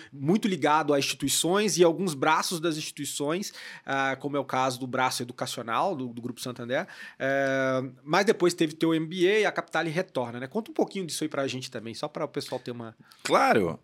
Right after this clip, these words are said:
Speaker 2: É, a Capitale, ela nasceu em dois mil e quinze, ela foi pioneira nesse, nessa plataforma de financiamento pra pequenas e médias empresas,
Speaker 1: Uhum.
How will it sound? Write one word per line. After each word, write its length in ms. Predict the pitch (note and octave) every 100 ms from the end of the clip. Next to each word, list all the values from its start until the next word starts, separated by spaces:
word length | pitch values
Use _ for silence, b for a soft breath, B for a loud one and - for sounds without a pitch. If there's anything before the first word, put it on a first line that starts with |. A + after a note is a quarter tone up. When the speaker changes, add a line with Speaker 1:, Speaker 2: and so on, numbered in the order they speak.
| -
Speaker 2:
É, 400 | - G#2+ G#2+ G#2+
a 100 | -
Capitale, 460 | - F3 - C#3+ F#3+
ela 100 | A3+
nasceu 380 | G#3+ D#3+ - F#3
em 20 |
dois 180 | F3 D3+
mil 120 | F#3
e 20 |
quinze, 300 | - D#3 B2+
ela 100 | A2+
foi 180 | - -
pioneira 720 | - D#3+ C#3+ B2+ A#2+ D#2 E2 G2
nesse, 1080 | G2 F#2+ G2 - G#2 F#2+ F#2 F2+ F2+ F2+ C#2
nessa 260 | F#2 -
plataforma 640 | - F#2 - E2+ F#2 F#2 F2+
de 100 | -
financiamento 680 | - F2+ F#2 F2 E2+ F2 -
pra 120 | F2
pequenas 440 | - - F2 E2
e 40 | E2+
médias 260 | E2+ D#2+
empresas, 680 | G2 F#2+ F#2 A#2+ G#2 E2+
Speaker 1:
Uhum. 80 | -